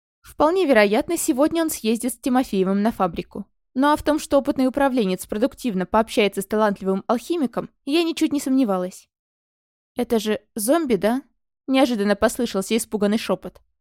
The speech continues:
Отложив телефон, я мысленно вздохнула. Не хотелось, чтобы на людях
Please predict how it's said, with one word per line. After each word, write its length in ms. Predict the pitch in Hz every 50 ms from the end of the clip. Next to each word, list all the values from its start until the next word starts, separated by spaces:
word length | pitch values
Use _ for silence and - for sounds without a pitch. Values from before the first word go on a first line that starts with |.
| _ -
Отложив 420 | - 262 - 240 247 208 202 240
телефон, 440 | - - 208 202 202 - 190 185 190
я 140 | 190 220 269
мысленно 360 | 269 220 202 - 185 180 190
вздохнула. 580 | 190 - 190 202 - - 208 190 175 175 214 233 _ _ _ _ _ _ _ _ _
Не 240 | - 269 302 349 392
хотелось, 580 | 359 392 403 392 - - 233 196 185 180 180 -
чтобы 320 | - - - 226 196 202
на 140 | 214 220 233
людях 420 | 254 302 320 277 - 185 175 -